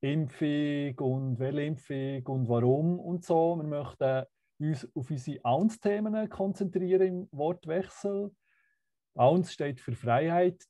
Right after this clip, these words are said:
direkte Demokratie und Neutralität der Schweiz. Und das sind die Themen, wo wir auch, wo wir euch auch einladen, auf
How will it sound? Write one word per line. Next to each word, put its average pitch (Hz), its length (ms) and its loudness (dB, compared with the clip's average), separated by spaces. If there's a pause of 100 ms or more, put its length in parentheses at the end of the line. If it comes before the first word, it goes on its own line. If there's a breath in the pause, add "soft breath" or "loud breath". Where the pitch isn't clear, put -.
direkte 131 480 -2
Demokratie 147 920 -4 (120)
und 135 180 -6
Neutralität 123 960 -2
der 135 120 -2
Schweiz. - 640 -10 (380)
Und 117 640 -4
das 131 240 -4
sind 143 140 -8
die 151 120 -2
Themen, 151 360 0
wo 131 220 2
wir 123 140 0
auch, 131 280 2
wo 110 60 -6
wir 127 240 -2
euch 143 180 -4
auch 127 280 -2
einladen, 175 600 -2 (440)
auf 131 400 -8